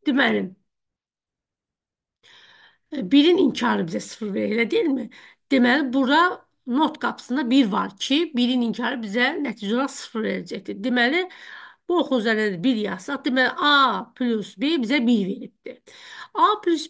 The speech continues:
B bizə bir veribsə, mən, biz B-ni sıfır təyin elədik. B-ni sıfır təyin elədik. Yəni, B-nin üzərinə A gələndə bir olmalıdır nəticə. B-miz sıfırdırsa,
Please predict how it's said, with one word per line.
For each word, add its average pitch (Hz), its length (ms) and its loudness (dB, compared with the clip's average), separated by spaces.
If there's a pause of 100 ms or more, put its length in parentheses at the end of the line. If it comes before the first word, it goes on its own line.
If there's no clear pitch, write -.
B 320 220 4
bizə 277 280 0
bir 240 220 0
veribsə, 214 440 -4
mən, 262 220 -2
biz 330 200 0
B-ni 262 260 2
sıfır 254 400 -4
təyin 214 320 -6
elədik. - 540 -12 (480)
B-ni 370 240 4
sıfır 247 320 -6
təyin 208 280 0
elədik. 180 460 -6
Yəni, 220 240 0
B-nin 262 320 0
üzərinə 202 560 -4
A 247 200 0
gələndə 190 580 -2 (680)
bir 370 160 6
olmalıdır 180 640 -4
nəticə. 175 540 -6 (920)
B-miz 359 380 6
sıfırdırsa, - 760 -4